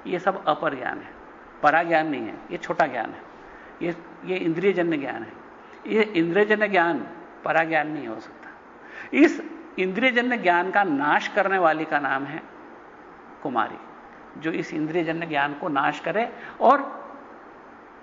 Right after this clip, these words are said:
परा ज्ञान को प्रकाशित कर दे, जो शिव के स्वरूपता को प्रकाशित कर दे, वो है कुमारी। इसके अलावा एक कुमारी शाश्वत कुमारी है। वो क्यों है शाश्वत कुमारी?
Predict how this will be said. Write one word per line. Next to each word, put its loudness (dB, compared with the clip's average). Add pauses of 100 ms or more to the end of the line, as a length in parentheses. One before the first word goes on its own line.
(440)
परा 6
ज्ञान 0
को -8 (540)
प्रकाशित -6
कर -14
दे, -18 (340)
जो -8 (240)
शिव -6
के -6
स्वरूपता -4
को -4
प्रकाशित -6
कर -4
दे, -8 (380)
वो 4
है 2 (1600)
कुमारी। -4 (920)
इसके 0
अलावा 4 (1080)
एक -2
कुमारी 2 (200)
शाश्वत -2
कुमारी -2
है। -14
वो -16 (960)
क्यों 6
है 4
शाश्वत 2
कुमारी? 4